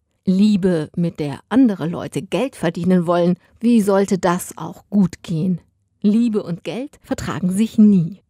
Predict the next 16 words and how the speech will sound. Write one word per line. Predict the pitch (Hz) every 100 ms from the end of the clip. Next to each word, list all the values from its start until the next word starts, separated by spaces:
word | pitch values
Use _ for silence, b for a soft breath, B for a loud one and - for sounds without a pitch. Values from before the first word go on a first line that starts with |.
| _
Gekaufte | 214 - 202 208 -
Liebe | 180 226 214
ist | 185 -
ein | 170 180
Geschäft, | 196 - 170 175 - - b
mehr | 214 240
nicht. | 285 214 - _ _ -
Maximal | 185 185 - 180 175 202 277 185
bleibt | 190 180 175 180 -
gekaufte | 185 - 170 - 190
Liebe | 175 170 202
schal. | - 262 220 139 135 - -
Noch | 190 285 -
schlimmer | - 214 214 185
nur | 180 180 175 -
ist, | 233 - -